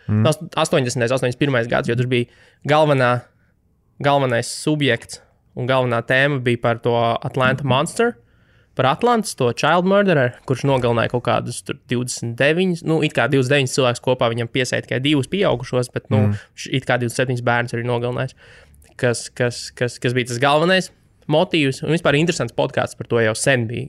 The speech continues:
Speaker 2: Pirms kaut kāda gada vai pusotra bija Atlanta Monster, tāds podkāsts, kas bija jau, jau interesants. Bet es domāju,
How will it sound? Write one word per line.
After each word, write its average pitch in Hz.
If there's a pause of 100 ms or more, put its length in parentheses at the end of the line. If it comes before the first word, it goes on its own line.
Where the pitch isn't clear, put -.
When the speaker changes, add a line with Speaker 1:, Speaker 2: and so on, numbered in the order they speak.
Speaker 2:
Pirms 120
kaut 117
kāda 117
gada 117
vai 113
pusotra 120
bija 117
Atlanta 120
Monster, 120
tāds 113
podkāsts, 113
kas -
bija 117 (100)
jau, 120
jau 127
interesants. 113 (960)
Bet 123
es 123
domāju, 147